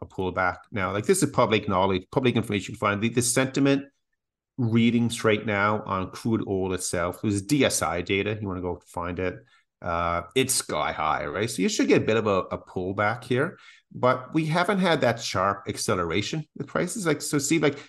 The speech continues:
this could run higher. Oil could absolutely run higher. So if you're not in yet, then you might have an opportunity. If you're already in, then, you know, you, you deal with it. But, but the real risk here now with all commodities is,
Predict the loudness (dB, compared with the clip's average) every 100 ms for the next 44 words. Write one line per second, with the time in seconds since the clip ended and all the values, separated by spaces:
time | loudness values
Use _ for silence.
0 | _ -2 2 2 2 2 2 0 0 -4
1 | -10 _ -18 -2 2 2 0 -6 -6 -8
2 | -6 -4 0 0 0 -4 -2 0 0 0
3 | -4 -8 -20 _ _ -8 0 4 4 2
4 | -2 2 4 6 6 6 6 6 6 2
5 | 0 2 2 2 2 2 2 2 0 -4
6 | -4 -2 0 0 -2 0 2 2 2 2
7 | 4 4 4 2 0 -2 -6 _ _ _
8 | _ _ -14 -6 -2 0 0 0 -2 -2
9 | -6 -2 2 0 0 -2 -2 -4 -20 _
10 | _ -2 0 2 2 2 4 4 6 6
11 | 6 4 2 0 2 4 4 0 2 2
12 | 2 -2 -4 0 0 0 -4 -6 -6 -6
13 | -6 -6